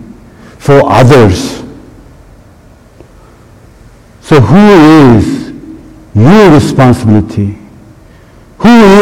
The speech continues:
is my responsibility? And who is our responsibility for year twenty twenty-three?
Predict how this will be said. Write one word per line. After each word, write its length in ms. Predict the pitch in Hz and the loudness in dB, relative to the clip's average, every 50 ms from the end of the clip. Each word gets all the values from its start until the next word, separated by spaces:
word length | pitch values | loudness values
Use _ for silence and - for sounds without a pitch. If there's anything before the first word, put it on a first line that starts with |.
| 196 165 139 | 4 2 2
is 240 | 120 - - - - - - - - - - | 0 0 -4 -6 -8 -10 -12 -12 -10 -4 -2
my 400 | 120 131 147 175 202 214 190 175 | 0 0 2 2 2 2 2 2
responsibility? 1120 | 175 - - - - 160 143 135 - - 113 117 113 113 107 - - 120 117 107 107 - - - - - - - - - - - _ - - - - - | 0 -2 -2 -4 -2 0 0 0 0 -2 -2 0 0 0 -2 -4 -4 -6 -6 -6 -6 -10 -16 -20 -20 -20 -20 -20 -20 -20 -20 -20 _ -20 -20 -18 -8 -4
And 140 | 175 190 196 165 220 | 0 0 2 2 2
who 580 | 277 285 285 269 233 220 233 247 240 226 190 | 2 2 2 2 2 2 2 4 2 2 2
is 140 | 160 - - - - - - - - - | 2 0 -2 -4 -6 -8 -10 -12 -10 -6
our 720 | - 135 147 180 220 254 269 277 269 254 226 180 156 175 | -2 0 0 2 2 2 2 2 2 2 2 2 2 2
responsibility 1300 | 208 196 - - - 196 202 208 202 - - 156 143 156 143 139 - - 131 117 107 107 110 107 - - - - - - - - - - - - - - - | 2 0 0 -2 -2 0 0 2 0 0 0 0 2 2 2 0 0 0 0 0 0 0 0 -4 -6 -10 -16 -20 -20 -20 -20 -20 -20 -20 -20 -20 -20 -20 -20
for 920 | - - - 185 190 185 175 156 143 131 110 - - - - - - - - - - - - - - - - - - - - | -10 -4 0 2 2 4 4 2 2 0 -2 -4 -6 -10 -12 -14 -14 -18 -20 -20 -20 -20 -20 -20 -20 -20 -20 -20 -20 -12 -4
year 280 | - 139 143 143 143 135 | -2 0 2 2 2 0
twenty 460 | 143 - - 180 175 160 151 143 131 | 0 -2 -2 0 2 2 2 0 0
twenty-three? 840 | - 147 151 139 123 113 - - 131 135 127 120 113 98 85 - | -2 -2 0 0 0 0 -2 -2 -2 0 0 0 -2 -4 -8 -12